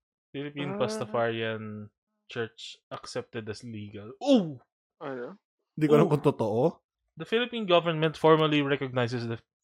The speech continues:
Speaker 1: Philippine Pastafarian Church as a religious corporation. The church has the
Speaker 3: <laughs>
Speaker 1: right to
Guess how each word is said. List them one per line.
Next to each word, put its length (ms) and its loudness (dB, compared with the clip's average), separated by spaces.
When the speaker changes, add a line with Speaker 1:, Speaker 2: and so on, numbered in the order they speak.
Speaker 1:
Philippine 480 -6
Pastafarian 800 0
Church 440 -10
as 240 -4
a 80 -4
religious 440 -8
corporation. 760 -6
The 80 0
church 360 2
has 320 0
the 200 2
Speaker 3:
<laughs> 320 -8
Speaker 1:
right 320 4
to 80 -2